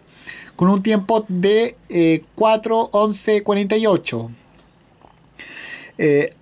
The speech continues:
Lorenzo Santolino finalizó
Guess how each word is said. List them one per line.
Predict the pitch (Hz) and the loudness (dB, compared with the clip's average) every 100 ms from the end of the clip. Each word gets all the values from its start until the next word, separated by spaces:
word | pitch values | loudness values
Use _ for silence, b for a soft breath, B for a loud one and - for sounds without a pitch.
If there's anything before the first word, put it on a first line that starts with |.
| _ _ _ _ _ _ _ _ _ _ _ _ _ _ _ _ - | _ _ _ _ _ _ _ _ _ _ _ _ _ _ _ _ 0
Lorenzo | 180 196 214 214 247 | 2 4 2 2 0
Santolino | 220 196 190 202 233 208 175 208 | 0 0 2 2 2 2 4 2
finalizó | 208 208 190 185 170 - 208 214 226 | 0 0 2 4 2 2 2 4 2